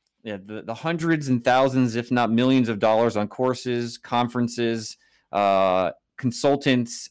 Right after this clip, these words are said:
experts, Jay Abraham, Frank Kern, uh, just to name a few, uh, the late and, and great, uh, Dan Kennedy, people who, uh, have the understanding and ability to transform,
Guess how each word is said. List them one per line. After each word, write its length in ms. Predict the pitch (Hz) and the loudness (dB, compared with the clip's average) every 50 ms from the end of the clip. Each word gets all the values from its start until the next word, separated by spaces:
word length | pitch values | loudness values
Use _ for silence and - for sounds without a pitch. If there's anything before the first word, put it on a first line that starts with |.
| _ _ | _ _
experts, 600 | 135 143 - - - - 131 127 123 123 - - | -2 -2 -2 -6 -4 -2 -2 0 0 -2 -6 -10
Jay 340 | 113 107 - 131 127 131 139 | -8 -2 0 2 4 4 4
Abraham, 580 | 131 120 127 127 123 127 123 123 123 120 120 117 | 2 2 0 0 0 0 0 0 0 0 -2 -2
Frank 360 | 120 - 135 135 135 123 - | -4 -4 -2 -2 -2 -2 -4
Kern, 580 | - - 127 123 120 120 120 120 123 120 120 117 - _ _ _ _ _ _ _ | -4 -2 0 2 2 2 2 0 0 0 -2 -4 -6 _ _ _ _ _ _ _
uh, 360 | 101 101 101 101 101 98 98 - - | 0 0 2 2 2 2 0 -2 -6
just 140 | 139 127 - | -12 -8 -4
to 80 | 127 | -2
name 160 | 127 120 117 113 | 0 0 0 0
a 20 | |
few, 500 | - - 127 123 120 120 120 120 113 117 _ _ _ _ | -2 -2 -2 0 0 0 0 -2 -4 -6 _ _ _ _
uh, 300 | - 101 101 98 98 101 | -4 -2 0 0 0 0
the 140 | 98 98 107 | -2 -2 -2
late 360 | 110 117 127 131 131 120 - - | 0 2 2 2 2 0 -4 -4
and, 240 | 110 113 110 98 101 - - | -4 -4 -4 -6 -8 -8 -6
and 120 | 110 113 | -4 -4
great, 420 | 101 110 113 123 123 117 113 120 - _ _ - | -2 -2 0 2 2 2 2 -2 -6 _ _ -4
uh, 200 | 90 104 104 104 | -2 0 0 0
Dan 320 | 98 120 123 127 127 127 | 0 0 0 0 0 0
Kennedy, 520 | 123 - 135 131 127 123 117 127 127 123 | -2 -2 0 0 2 2 2 0 0 -2
people 360 | 120 - - 143 139 135 127 117 | -2 -4 -6 -6 -4 -4 -4 -2
who, 340 | 127 127 120 120 120 117 120 - _ _ _ _ - | -2 0 0 0 0 -2 -4 -10 _ _ _ _ -4
uh, 220 | 117 110 104 101 | 0 0 2 0
have 400 | 113 127 139 131 127 123 117 110 | 0 0 2 2 2 2 0 -2
the 120 | 127 127 135 | 0 0 2
understanding 800 | 143 143 151 - - - 131 131 131 127 127 127 127 123 117 | 2 2 0 -2 -2 -2 0 2 2 2 2 2 2 2 0
and 80 | 117 113 | 0 -2
ability 600 | 104 95 117 120 123 123 120 107 117 113 117 113 - | -2 0 0 2 2 2 0 0 0 -2 -4 -6 -8
to 100 | - 110 | -12 -14
transform, 840 | - - 143 139 127 117 117 - - 120 117 117 117 113 110 104 - | -8 -4 -2 0 0 -2 -2 -4 -4 -2 0 0 2 0 0 -2 -6